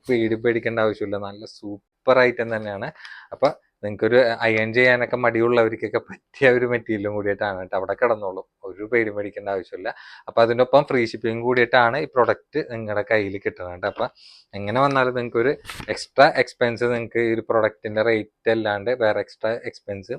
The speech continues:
ഏർ, ഈ ഒരു വീഡിയോയിൽ നിങ്ങൾക്ക് വരില്ല കേട്ടോ. നമ്മൾ എല്ലാ വീഡിയോയിലും കൊടുക്കില്ല, എല്ലാ വീഡിയോയിലും കൊടുത്താൽ നമുക്ക് മുതലാവില്ല. അത് കാരണം കൊണ്ടിട്ടാണ് കണ്ടോ. അപ്പൊ കളേഴ്സും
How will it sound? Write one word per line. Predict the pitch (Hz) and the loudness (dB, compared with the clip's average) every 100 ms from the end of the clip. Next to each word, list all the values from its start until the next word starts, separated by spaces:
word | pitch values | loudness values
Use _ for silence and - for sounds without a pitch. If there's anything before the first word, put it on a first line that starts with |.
| - _ _ | -12 _ _
ഏർ, | 107 101 | -10 -8
ഈ | 101 101 101 | -8 -6 -4
ഒരു | 98 131 - _ _ - | -4 -6 -8 _ _ -10
വീഡിയോയിൽ | 104 101 98 | -8 -4 -4
നിങ്ങൾക്ക് | 95 110 95 | -4 -6 -4
വരില്ല | 107 101 98 | 0 0 -2
കേട്ടോ. | 95 110 - _ _ _ | -6 -6 -6 _ _ _
നമ്മൾ | 101 95 | -6 -4
എല്ലാ | 95 98 117 | -2 4 4
വീഡിയോയിലും | 143 135 143 | 6 4 2
കൊടുക്കില്ല, | 151 147 135 143 | 2 2 0 0
എല്ലാ | 151 107 | 0 0
വീഡിയോയിലും | 98 104 104 110 | -2 -4 -10 -10
കൊടുത്താൽ | 123 120 123 | -10 -8 -8
നമുക്ക് | 120 117 131 127 | -10 -12 -18 -12
മുതലാവില്ല. | 104 101 110 110 101 | -12 -2 0 0 0
അത് | 101 | -2
കാരണം | 95 95 | -2 -4
കൊണ്ടിട്ടാണ് | 95 98 - 104 98 | -8 -8 -6 -6 -8
കണ്ടോ. | - - 92 - _ _ _ _ _ _ _ _ _ _ _ _ _ _ _ - | -18 -20 -20 -20 _ _ _ _ _ _ _ _ _ _ _ _ _ _ _ -12
അപ്പൊ | - - - | -8 -4 2
കളേഴ്സും | 104 101 101 160 185 | 4 4 2 0 -2